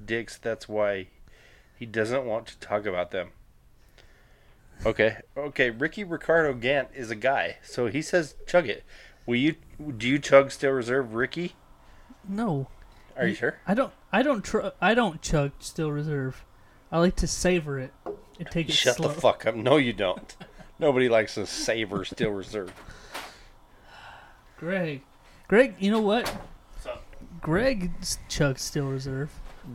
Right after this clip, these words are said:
Speaker 3: I
Speaker 2: Through,
Speaker 3: have.
Speaker 2: through a beer
Speaker 1: Jeff
Speaker 2: bottle.
Speaker 3: Did not end up good.
Speaker 1: Should Jeff chug some of that? Ricky Ricardo Gant says he should.
Speaker 3: Really?
Speaker 1: Yeah.
Speaker 3: Huh. Well, maybe you should.
Speaker 1: And Skylar says something about, "I like dick, so I don't wanna talk about him."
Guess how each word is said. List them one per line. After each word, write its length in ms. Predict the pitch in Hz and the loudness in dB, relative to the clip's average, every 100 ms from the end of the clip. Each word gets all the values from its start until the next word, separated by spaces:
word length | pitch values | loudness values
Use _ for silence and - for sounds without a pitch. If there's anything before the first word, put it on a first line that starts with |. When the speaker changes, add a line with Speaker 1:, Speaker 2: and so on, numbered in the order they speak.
| - - | -14 -6
Speaker 3:
I 140 | 131 | 4
Speaker 2:
Through, 100 | 143 | 8
Speaker 3:
have. 180 | 165 - | 8 8
Speaker 2:
through 220 | - 165 151 | 4 4 4
a 40 | |
beer 160 | 160 - | 2 6
Speaker 1:
Jeff 40 | - | 8
Speaker 2:
bottle. 60 | - | 10
Speaker 3:
Did 140 | 196 | 10
not 220 | 190 170 160 | 10 10 10
end 160 | 165 | 10
up 220 | 170 165 | 8 6
good. 240 | - 156 - - - - | 0 -4 -6 -10 -18 -6
Speaker 1:
Should 240 | 151 117 | -2 0
Jeff 460 | 123 160 170 - - | 4 6 6 2 -4
chug 340 | - 143 143 | 4 4 4
some 160 | - 143 | -2 0
of 40 | |
that? 200 | 139 156 - 139 | 2 2 -2 -6
Ricky 320 | 151 - 185 | -4 -4 -6
Ricardo 580 | 151 - - 151 143 123 | -6 -4 2 2 2 0
Gant 400 | 123 131 123 - | -2 -2 -4 -8
says 240 | 123 107 | -8 -6
he 120 | 107 | -8
should. 280 | 104 95 92 - - 466 | -8 -10 -10 -16 -14 0
Speaker 3:
Really? 320 | - 247 123 - - - - - | 8 8 6 -2 -14 -20 -18 -4
Speaker 1:
Yeah. 240 | 120 - - - | -2 -2 -6 -6
Speaker 3:
Huh. 180 | 269 127 - - - | 0 0 -2 -14 -10
Well, 140 | - 196 | -4 0
maybe 200 | 156 190 | 2 2
you 40 | |
should. 280 | 180 233 151 139 - - - - - - | 0 0 -2 -4 -20 -20 -20 -20 -18 -8
Speaker 1:
And 280 | 120 117 - | -6 -6 -10
Skylar 420 | - 156 196 180 | -4 2 4 4
says 120 | - | -2
something 200 | - 180 | 0 2
about, 260 | 139 131 - - | 4 4 2 -6
"I 100 | 135 | 0
like 340 | 143 131 107 98 | 4 4 2 -2
dick, 280 | 139 143 - | 0 0 -4
so 920 | - 127 113 113 110 107 107 107 113 | -2 2 4 4 0 0 -2 -2 -2
I 60 | 113 | 0
don't 100 | 123 | 0
wanna 140 | 117 | -2
talk 240 | - 120 117 | 2 0 0
about 240 | 95 | -6
him." 100 | 90 | -8